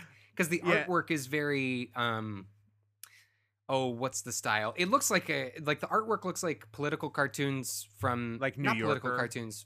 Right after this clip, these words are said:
Speaker 1: Yeah, like, like New Yorker, but from, like, the, like, the nineteenth century. Um,
Speaker 2: Interesting.
Speaker 1: yeah, it's a lot of fun. It'll be like, it'll be like two birds wearing suits,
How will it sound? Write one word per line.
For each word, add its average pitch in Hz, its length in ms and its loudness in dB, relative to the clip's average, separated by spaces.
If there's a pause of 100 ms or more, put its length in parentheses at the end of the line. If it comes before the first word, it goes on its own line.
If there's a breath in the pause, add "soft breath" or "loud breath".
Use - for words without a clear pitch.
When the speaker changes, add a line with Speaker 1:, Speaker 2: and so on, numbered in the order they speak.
Speaker 1:
Yeah, 160 180 4
like, 147 240 0
like 165 180 2
New 170 140 2
Yorker, 208 280 4
but 170 120 0
from, 156 100 -4
like, 156 180 0
the, 127 200 -2 (160)
like, 123 280 -4
the 120 180 0 (400)
nineteenth 127 480 0
century. 87 440 -10 (720)
Um, 131 100 -4
Speaker 2:
Interesting. 110 840 0 (160)
Speaker 1:
yeah, 196 260 2 (100)
it's 147 200 -2
a 170 40 -2
lot 165 180 6
of 135 60 2
fun. 113 260 2
It'll 110 140 -6
be 139 120 4
like, 127 220 4
it'll 135 160 0
be 143 100 2
like 139 280 2
two 165 180 0
birds 127 460 4
wearing 127 320 2
suits, - 580 -2